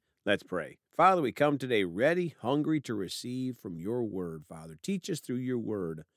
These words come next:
how to be more like you. In Jesus' name, amen. Well, folks, we're going to talk today about this topic. Do you have any shortcomings?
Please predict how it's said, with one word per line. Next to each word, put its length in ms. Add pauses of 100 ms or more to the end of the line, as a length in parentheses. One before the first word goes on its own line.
(180)
how 100
to 60
be 120
more 300
like 400
you. 220
In 180
Jesus' 580
name, 460 (500)
amen. 1000 (760)
Well, 80
folks, 380
we're 60
going 260
to 80
talk 340
today 240
about 320
this 220
topic. 480 (420)
Do 60
you 220
have 300
any 220
shortcomings? 920